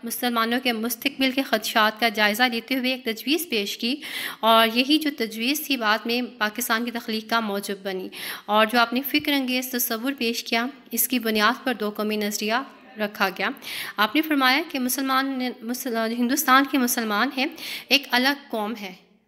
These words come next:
उनका कल्चर, ज़ुबान, लिबास, सोच, तारीख़ और मज़हब सब कुछ अलग है।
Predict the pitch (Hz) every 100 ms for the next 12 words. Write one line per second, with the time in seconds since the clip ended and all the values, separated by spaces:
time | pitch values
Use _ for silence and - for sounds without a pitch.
0 | - 226 226 233 233 240 - 269 269 311
1 | - - - 226 214 208 240 311 - -
2 | - - 214 202 208 214 - - - -
3 | 214 202 254 - - 220 220 233 311 -
4 | - 220 220 233 233 269 277 - - 320
5 | 320 285 277 - 208 214 208 196 -